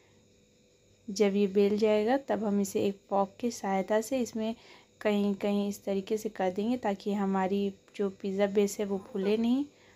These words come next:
अब एक पैन गरम करेंगे, उसमें एक टीस्पून बटर डालेंगे। जब ये अच्छे से मेल्ट हो जाएगा तब हम इसमें अपना पिज़्ज़ा बेस डालेंगे और इसे ढक्कन लगा के दो मिनट के लिए कुक कर देंगे।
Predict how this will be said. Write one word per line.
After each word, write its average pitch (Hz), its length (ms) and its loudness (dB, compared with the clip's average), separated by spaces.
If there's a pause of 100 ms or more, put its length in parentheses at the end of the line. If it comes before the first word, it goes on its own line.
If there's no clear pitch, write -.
(140)
अब 202 100 0
एक 202 220 0
पैन 208 240 4
गरम 233 240 2
करेंगे, 233 320 2
उसमें 247 240 -4
एक 196 300 -2
टीस्पून 202 500 -2
बटर 185 280 0
डालेंगे। 220 500 2
जब 202 220 -2
ये 190 100 -2
अच्छे 190 300 -4
से 190 160 -6
मेल्ट 208 320 -2
हो 247 100 2
जाएगा 240 360 2
तब 196 200 -4
हम 185 140 -2
इसमें 185 260 -8
अपना 185 200 -4
पिज़्ज़ा 185 320 -4
बेस 226 340 -2
डालेंगे 233 460 0 (1040)
और 190 140 2
इसे 190 240 -2
ढक्कन 196 380 -4
लगा 220 260 4
के 277 200 -2
दो 233 180 4
मिनट 196 280 0
के - 140 -6
लिए 208 180 0
कुक 214 240 -12
कर 220 200 0
देंगे। 233 420 2